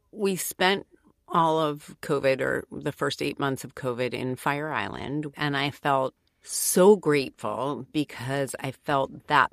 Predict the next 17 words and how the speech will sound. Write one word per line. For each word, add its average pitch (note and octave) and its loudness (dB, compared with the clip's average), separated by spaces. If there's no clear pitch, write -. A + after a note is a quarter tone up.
place D3 -4
saved C#3+ 0
my C#3+ 2
life C3 0
physically, D3 -2
emotionally, B2 -4
and B2 -8
spiritually. - -8
And D3 0
we C#3 0
had C3+ -4
a C3+ -2
really C3+ -4
extraordinarily C3 -2
beautiful B2+ -6
time G#2+ -10
there. - -14